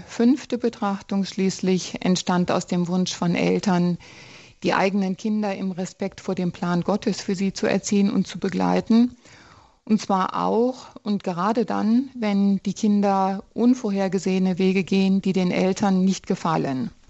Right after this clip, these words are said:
Ich, äh, selbst empfinde die meisten dieser fünf Situationen als Grenzerfahrungen. Es sind Momente, wo sich durchaus die Frage stellen kann, ist der Plan Gottes wirklich gut für mich?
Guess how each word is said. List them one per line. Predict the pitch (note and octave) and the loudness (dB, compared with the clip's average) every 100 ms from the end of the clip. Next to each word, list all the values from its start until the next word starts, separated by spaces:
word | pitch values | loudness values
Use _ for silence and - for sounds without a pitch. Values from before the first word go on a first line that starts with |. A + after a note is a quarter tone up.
| - - - - _ _ _ _ _ _ _ _ _ | -20 -20 -20 -20 _ _ _ _ _ _ _ _ _
Ich, | A#3 G#3+ - A3+ | 0 0 -2 0
äh, | F#3+ F#3 F#3 G3+ - | 2 2 0 -4 -12
selbst | F#3 G3 B3+ - | -2 0 0 -2
empfinde | A3+ A3+ A3+ A3+ | -2 0 2 2
die | F#3+ | 0
meisten | F#3+ F#3 A3+ - B3 | -2 0 0 0 0
dieser | G#3+ G#3+ G#3 | 2 2 0
fünf | - G#3 G3+ | 0 -2 0
Situationen | - G3+ F#3+ F#3 F#3 F#3+ F#3 F#3 | -2 -2 -2 -2 0 2 2 2
als | - F3 - - - - | 2 0 -2 -10 -14 -6
Grenzerfahrungen. | F3+ G3+ A3+ E3+ - E3+ D#3+ F3+ G3 A#3+ - - - - - - | 0 2 2 -2 -4 -4 -2 0 2 0 -2 -16 -20 -20 -20 -6
Es | G#3 F#3+ | -4 -2
sind | G#3 G#3 G#3 - - - | 2 4 4 0 -8 -2
Momente, | G3+ G3 F#3+ G#3 G#3+ | 0 2 2 2 0
wo | G#3+ | 0
sich | G3+ F#3 | -2 -2
durchaus | G3+ - - G#3+ | -2 -2 -2 -2
die | G#3+ | -4
Frage | - G3 F#3 G3 | -4 -4 -2 -2
stellen | G3 F#3 F#3 | -2 0 -2
kann, | - F3+ F#3 F#3 - - - - - | -2 0 0 -2 -8 -20 -20 -20 -8
ist | G3 - | -6 -2
der | F#3+ | -2
Plan | G3 F3+ F3 | -2 -4 -4
Gottes | F#3 G3 - | -4 -6 -4
wirklich | - - G3 | -4 -4 -6
gut | - G#3 - | -4 -4 -2
für | A3+ | 2
mich? | A3+ A3+ - | 4 4 0